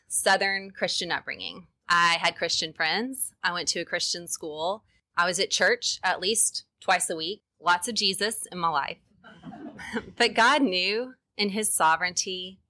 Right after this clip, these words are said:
and omniscience that that was exactly what I would need as a foundation. Spiritually, I don't remember a day that I didn't believe in God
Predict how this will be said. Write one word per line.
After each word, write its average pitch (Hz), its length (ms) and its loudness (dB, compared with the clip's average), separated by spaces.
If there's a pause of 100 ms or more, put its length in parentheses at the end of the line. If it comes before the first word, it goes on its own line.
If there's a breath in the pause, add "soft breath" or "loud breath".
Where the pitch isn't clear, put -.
and 180 140 -4
omniscience 160 720 -4 (460 soft breath)
that 196 160 0
that 196 200 6
was 254 160 2
exactly 175 920 -4 (100)
what 180 160 2
I 156 100 6
would 156 140 -4
need 143 380 -10 (160)
as 175 160 -4
a 165 80 -6
foundation. 143 720 -4 (160)
Spiritually, 254 760 0 (420)
I 214 80 2
don't 220 200 2
remember 180 320 -2
a 175 80 -4
day 170 500 2
that 185 100 2
I 175 80 4
didn't 165 300 -4
believe 147 240 -6
in 139 100 -10
God - 340 -4